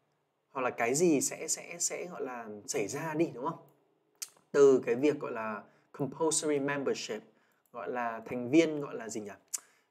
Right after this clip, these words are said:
Thành, thành viên bắt buộc, đúng không? Kiểu thành viên bắt buộc, đúng không mọi người? Đó. Cái gì sẽ dẫn tới từ cái việc mà, ờ, thành viên bắt buộc, đúng không mọi người?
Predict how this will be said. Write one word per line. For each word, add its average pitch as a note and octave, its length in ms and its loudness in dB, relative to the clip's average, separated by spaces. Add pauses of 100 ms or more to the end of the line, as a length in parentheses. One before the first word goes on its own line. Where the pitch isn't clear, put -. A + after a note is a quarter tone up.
Thành, C#3 220 -6
thành C3 200 -8
viên D3+ 260 0 (420)
bắt F#3 180 0
buộc, F3 280 4
đúng A2+ 120 -4
không? D3+ 160 -4 (220)
Kiểu B2 200 0
thành A2 140 -8
viên - 140 -4
bắt - 180 -4
buộc, C#3+ 180 4
đúng A2+ 100 -8
không C3 80 -6
mọi C3+ 160 -6
người? G#2+ 200 -10
Đó. G#2+ 220 -8 (420)
Cái C3 200 6
gì E3 200 8
sẽ - 220 0
dẫn D3 260 -2
tới B2+ 320 0 (200)
từ C3 360 6
cái A#2 100 -4
việc C3+ 280 0
mà, A2 280 -8 (680)
ờ, A2 520 0 (600)
thành A#2+ 160 -6
viên C3+ 120 8
bắt C3 180 -4
buộc, D#3 240 2
đúng A2 120 -6
không C#3 120 -6
mọi B2+ 100 -10
người? G#2+ 240 -8